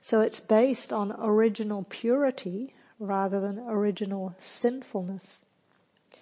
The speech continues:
It's only through reference to that fundamental goodness, which we get drawn away from through ignorance,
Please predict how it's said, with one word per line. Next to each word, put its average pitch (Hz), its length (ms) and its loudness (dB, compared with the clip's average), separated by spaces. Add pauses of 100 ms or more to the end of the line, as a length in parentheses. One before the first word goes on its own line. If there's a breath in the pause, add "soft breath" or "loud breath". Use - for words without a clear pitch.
(1500 soft breath)
It's 233 200 0
only 262 420 8
through 226 300 4
reference 233 560 4
to 226 100 -4
that 214 220 -4
fundamental 208 800 -2
goodness, 262 720 -2 (680 soft breath)
which 220 240 2
we 220 80 4
get 214 240 2
drawn 220 320 4
away 208 320 4
from 208 260 -4
through 208 280 -4
ignorance, 233 580 -6